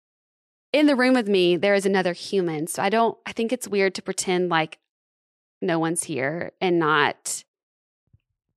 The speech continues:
just acknowledge that I have somebody who's on my team supporting me.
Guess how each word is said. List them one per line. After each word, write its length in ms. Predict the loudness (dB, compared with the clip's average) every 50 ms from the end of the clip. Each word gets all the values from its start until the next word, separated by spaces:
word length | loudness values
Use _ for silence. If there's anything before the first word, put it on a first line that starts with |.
| _ _ _ _ _ -4
just 500 | 0 0 0 0 0 -4 -8 -10 -12 -16 _ -6
acknowledge 880 | -4 -2 0 0 2 2 2 2 2 2 0 0 0 -2 -4 -6 -6 _ _ _ _ _ _ -6
that 80 | -4 -4
I 60 | 0
have 160 | 0 0 0
somebody 640 | 0 0 0 2 2 2 2 2 2 0 -2 -4 -6 _ _ _ _ _ _ _ -4
who's 180 | -4 -4 0
on 180 | 2 2 2 2
my 100 | 2 0
team 280 | -2 -2 -4 -2 -2 -2
supporting 560 | -4 -6 -8 -6 -4 0 0 2 2 2 2
me. 280 | 2 2 2 0 -2